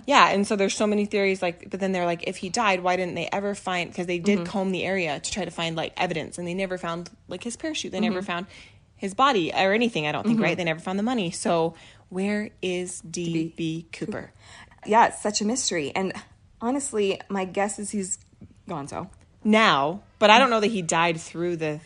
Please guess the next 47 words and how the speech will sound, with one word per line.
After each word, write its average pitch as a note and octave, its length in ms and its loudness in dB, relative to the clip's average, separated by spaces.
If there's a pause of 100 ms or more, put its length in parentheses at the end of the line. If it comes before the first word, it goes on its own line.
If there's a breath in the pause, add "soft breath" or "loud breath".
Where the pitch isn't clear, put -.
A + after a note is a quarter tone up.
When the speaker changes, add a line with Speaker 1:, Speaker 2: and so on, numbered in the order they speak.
Speaker 1:
thing. D#3+ 320 -4
Speaker 2:
Like, G3 160 4
maybe G3 220 4
he G#3 160 0
lived F#3 320 0
out F3+ 160 4
his F3+ 180 -4
days. F3+ 300 0
Speaker 1:
Yeah, G3 260 2 (140)
and F#3 220 -6
spent F#3 360 -4
all F#3 80 -4
that G3 160 -2
Speaker 2:
He, G#3 60 0
Speaker 1:
money. A3+ 180 4
Speaker 2:
ran, G3+ 300 2
running G3 260 0
up F3+ 80 -4
to G3+ 60 -10
Canada G#3 320 -4
or D#3 100 -4
something. E3+ 420 -12
Speaker 1:
Right. G3 240 -4 (220 soft breath)
Speaker 2:
Because F3+ 380 0
it's, - 240 -14 (100)
Washington's G3 460 -6
not A3 100 -8
far F3 140 -8
from F3 100 -10
Canada. E3 460 -8 (160)
Speaker 1:
Correct. - 360 -8
Speaker 2:
And D#3+ 500 -2 (280)
never D3+ 260 -12
know. F3 200 -6
Speaker 1:
You D#3+ 100 -2
never E3 300 -6
know. A3+ 560 -6
Speaker 2:
Let's G#3+ 100 -2
see B3 80 -2
what A3+ 80 -2
the G3+ 60 -6
physical F#3+ 260 -4
evidence D3 320 -4
says. C#3+ 300 -12 (800 soft breath)
In F#3 180 2
nineteen F3+ 320 -4
eighty, F#3+ 320 -2